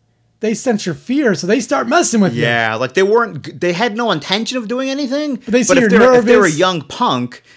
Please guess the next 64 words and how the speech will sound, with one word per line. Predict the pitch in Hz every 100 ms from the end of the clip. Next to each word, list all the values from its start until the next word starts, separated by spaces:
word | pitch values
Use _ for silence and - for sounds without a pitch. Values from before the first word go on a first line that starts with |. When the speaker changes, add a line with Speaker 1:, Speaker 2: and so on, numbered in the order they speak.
| -
Speaker 2:
and | 143 156
they | 160
sense | - 175 143 -
the, | 139
sense | - - - 175 180
that | 202
fear, | - 294 277 127 113 117
now | 135 208
all | 185
of | 156
a |
sudden | 139 202 120
it's | 143
on. | 190 101 - -
Speaker 1:
You | 208 294
ever | 359
have |
the | 302
thing | 320 302
where | 262
you, | 240
I | 262
don't | 370
know | 302 202
if |
maybe | 190 233
it's | 170
ha-, | 185 226
I | 220 175
think | 302
it's | 349
happened | 180 165 165
to |
me, | 185
where | 196
you're | 202
walking | 202 226 214
by | 190 220
and |
they | 208
do | 208
that | 196
thing | 214
where | 196
they | 156
jump | 143 196 202
at | 240 254
you? | 262 233 _ _
Speaker 2:
They | -
do | 139 170
that. | 156 147 139 - _ _ _
Speaker 1:
Yeah. | 226 294 233 143 117 _ _ _
Like, | 220 220
th-, | 247
they | 240 262
see | 302
that | 302
you're, | 226 214
you're | 208 202
Speaker 2:
They, | 202
Speaker 1:
eyeing | 214 214 185
Speaker 2:
it, |
Speaker 1:
them | 190
up | 202 196 143